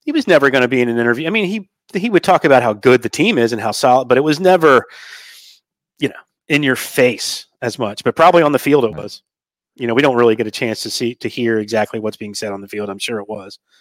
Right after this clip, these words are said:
Speaker 1: but
Speaker 2: Yeah.
Speaker 1: yeah,
Speaker 2: No, I'm with
Speaker 1: the
Speaker 2: you.
Speaker 1: true
Speaker 2: See, yeah,
Speaker 1: winners.
Speaker 2: the pe-, the people, it, it's like, it, I mean, the, the people who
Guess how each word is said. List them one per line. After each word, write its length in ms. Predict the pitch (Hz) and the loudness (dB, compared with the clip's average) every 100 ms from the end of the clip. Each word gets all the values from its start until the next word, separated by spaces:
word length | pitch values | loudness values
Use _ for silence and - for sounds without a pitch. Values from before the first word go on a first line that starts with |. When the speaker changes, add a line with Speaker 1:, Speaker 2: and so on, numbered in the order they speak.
| _ | _
Speaker 1:
but 200 | 113 98 - - | -6 -6 -8 -16
Speaker 2:
Yeah. 160 | 78 73 - _ | -14 -14 -16 _
Speaker 1:
yeah, 100 | 127 | -4
Speaker 2:
No, 120 | 123 127 | -2 -2
I'm 80 | |
with 120 | 127 120 | -4 -4
Speaker 1:
the 60 | |
Speaker 2:
you. 60 | 113 | 0
Speaker 1:
true 120 | 208 | 4
Speaker 2:
See, 40 | 165 | 4
yeah, 60 | |
Speaker 1:
winners. 300 | 147 139 110 | 4 2 -2
Speaker 2:
the 80 | - | -8
pe-, 120 | 202 143 | -16 -14
the 80 | 139 | -10
people, 400 | 185 175 170 135 - | -10 -10 -8 -8 -8
it, 160 | 151 | -10
it's 200 | 160 123 | -10 -10
like, 240 | 147 135 143 | -8 -8 -8
it, 180 | 120 123 | -14 -10
I 40 | |
mean, 100 | 117 | -10
the, 120 | 143 - | -10 -12
the 120 | 120 | -14
people 440 | - 185 - 143 | -10 -12 -10 -10
who 440 | 113 131 120 110 | -8 -8 -6 -8